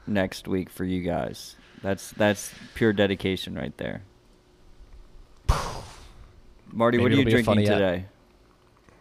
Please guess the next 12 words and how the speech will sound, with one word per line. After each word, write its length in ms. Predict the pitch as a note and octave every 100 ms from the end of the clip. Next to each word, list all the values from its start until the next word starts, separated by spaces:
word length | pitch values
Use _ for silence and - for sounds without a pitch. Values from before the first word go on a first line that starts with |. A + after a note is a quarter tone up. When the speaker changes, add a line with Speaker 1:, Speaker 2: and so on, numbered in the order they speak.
| _ - -
Speaker 2:
I 60 | G#2+
got 140 | A2
a, 460 | G#2+ G#2 G2+ G2+ -
a 40 |
Tito's 480 | B2 - B2 C3 A#2+
and 80 | A2
water 320 | G2 A2+ G2
with 100 | D#2+
some 180 | - E2+
lemon 280 | F#2+ G#2+ E2
in 100 |
it. 100 | D2+